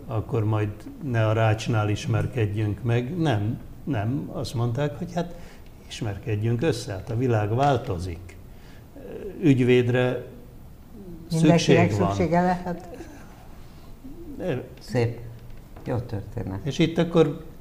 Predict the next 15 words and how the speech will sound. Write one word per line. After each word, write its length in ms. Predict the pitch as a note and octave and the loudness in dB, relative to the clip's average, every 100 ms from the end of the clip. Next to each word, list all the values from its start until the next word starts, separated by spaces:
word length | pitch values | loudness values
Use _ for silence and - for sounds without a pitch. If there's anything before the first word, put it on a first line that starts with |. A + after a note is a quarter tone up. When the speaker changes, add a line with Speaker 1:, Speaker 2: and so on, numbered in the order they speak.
| - - - - - - - - - E3 | -16 -16 -16 -16 -16 -16 -16 -16 -10 -2
Speaker 1:
gondolhatunk 720 | C3+ A2+ G#2 G2+ A2+ B2 A#2+ | 2 4 2 0 0 0 0
bármilyen 480 | B2 A#2+ G#2+ G2+ G2+ | 2 4 2 2 0
ügyekre, 520 | G2+ G2 F#2+ G#2 G2+ | 0 0 -2 -2 -2
ugye? 260 | G2 G2+ A#2+ | 0 -2 0
Nem 260 | A#2 G2+ G2 A2 - - - | 0 -2 -4 -8 -12 -12 -8
feltétlenül 800 | G2+ D3 D3 C#3+ G#2+ G#2+ A2 A2+ | -2 2 2 2 2 2 2 0
Speaker 2:
Hmm. 80 | G#3 | -2
Speaker 1:
arra, 240 | A#2 G#2 G#2 | 0 0 2
hogy, 300 | G#2+ G#2 - - - - - - - | 0 -2 -6 -16 -16 -18 -18 -16 -4
hát 140 | D3+ | -4
tényleg, 340 | - G#3 A2 G2+ | 2 2 4 2
ezt 180 | F#2+ - | -2 0
most 180 | A#2+ | 0
komolyan 420 | A#2+ D#3+ G#2+ F#2 F2+ | 4 4 4 0 -4
mondom. 400 | F2 F#2+ G2+ | -6 -6 -6